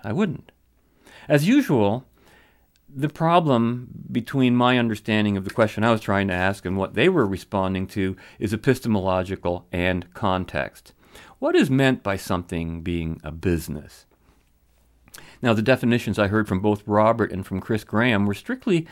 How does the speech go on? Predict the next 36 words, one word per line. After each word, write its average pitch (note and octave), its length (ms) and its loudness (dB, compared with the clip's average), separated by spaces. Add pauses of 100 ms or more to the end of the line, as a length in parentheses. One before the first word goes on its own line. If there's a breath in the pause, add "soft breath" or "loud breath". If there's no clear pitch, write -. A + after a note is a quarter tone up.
(340 loud breath)
I C#3 100 4
think, C#3 400 0
I - 80 -4
call F3 220 2
them C3 100 6
libertarian C3+ 560 4
definitions, F#2+ 640 -2
economic D3 540 2
definitions, F2 800 -4 (320 loud breath)
that G3+ 140 2
are G#3+ 100 8
quite D#4 340 0
correct, G3 680 0 (360 loud breath)
but - 140 -8
completely F#3+ 420 4
out C3+ 100 6
of A#2+ 80 -6
context D#3+ 600 0
relative B2+ 480 0
to - 80 -2
my A#2 180 4
concern. A#2+ 680 2 (360 loud breath)
And F#3 120 0
that C4+ 140 2
told B3 280 4
me G3+ 100 6
something C#3+ 560 0
about A#2 400 4 (640 loud breath)
not F#3+ 580 -4
the D#3+ 120 0
theory F3+ 480 6
of A2+ 260 -2
business C3 480 4
versus G#2+ 400 -2
government, F#2 680 -2
but A#2+ 260 -2